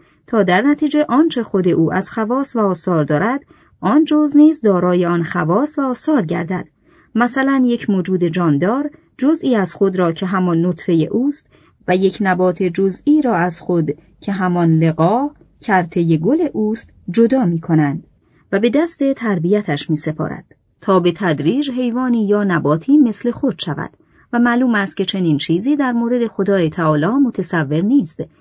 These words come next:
و عقل آن را به سه دلیل محال می‌داند. اول اینکه شرط اول تولید مثل داشتن جسمی مادی است و خدای خالق ماده منزه است از اینکه خودش مادی باشد و قهراً وقتی مادی نبود،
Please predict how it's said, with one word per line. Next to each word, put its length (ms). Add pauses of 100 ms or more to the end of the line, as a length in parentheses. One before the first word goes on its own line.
(200)
و 200
عقل 340
آن 180
را 120
به 120
سه 200
دلیل 400
محال 340
می‌داند. 380 (500)
اول 220
اینکه 360 (280)
شرط 360
اول 400
تولید 380
مثل 440
داشتن 500
جسمی 380
مادی 440
است 220 (340)
و 80
خدای 540
خالق 400
ماده 560
منزه 440
است 300
از 160
اینکه 320
خودش 520
مادی 340
باشد 380 (420)
و 40
قهراً 500 (120)
وقتی 360
مادی 440
نبود، 500